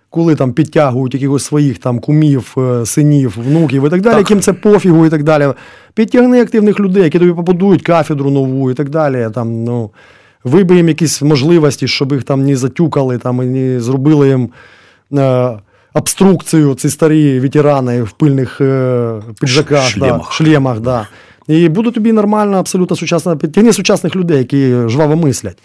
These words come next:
Speaker 2: Ти знаєш, я теж помітив таку штуку, що все-таки в Україні художник — це така, ну, професія кланова. А, і досі от, ну, цей момент, він важливий достатньо.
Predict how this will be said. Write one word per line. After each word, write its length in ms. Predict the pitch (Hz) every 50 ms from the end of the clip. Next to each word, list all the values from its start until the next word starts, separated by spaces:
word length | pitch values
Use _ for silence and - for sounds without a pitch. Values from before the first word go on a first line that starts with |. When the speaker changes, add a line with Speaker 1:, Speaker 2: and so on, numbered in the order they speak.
| - - _ _ -
Speaker 2:
Ти 60 | - 120
знаєш, 200 | 156 185 - -
я 60 | -
теж 140 | - 165 -
помітив 400 | 220 170 - 151 147 123 180 -
таку 180 | 147 - 131
штуку, 300 | 117 - - 143 - 113
що 160 | 98 - -
все-таки 400 | 98 - - 117 - - - -
в 60 | 101 104
Україні 440 | 101 - 120 123 117 107 107 101 101 - 101 90 87
художник — 480 | - - 107 101 113 127 113 101 104 82
це 120 | - -
така, 440 | - 90 - - 104 98 95 85 - - -
ну, 300 | 95 101 101 98 95 90
професія 720 | 85 - 95 - - 120 117 101 - - 92 101 92 87 71 - -
кланова. 480 | - - - - 67 67 - 78 80 _ _ - - - _ _ _
А, 240 | - 85 85 85 85 -
і 40 | -
досі 360 | 92 98 107 107 - - 95
от, 180 | 90 85 85 -
ну, 140 | - 90 87
цей 180 | - - - 82
момент, 440 | 85 90 95 101 101 95 82 - 87
він 260 | 87 87 85 87 - 60
важливий 540 | 76 80 80 95 92 80 80 71 - - -
достатньо. 440 | - - - - 82 - - -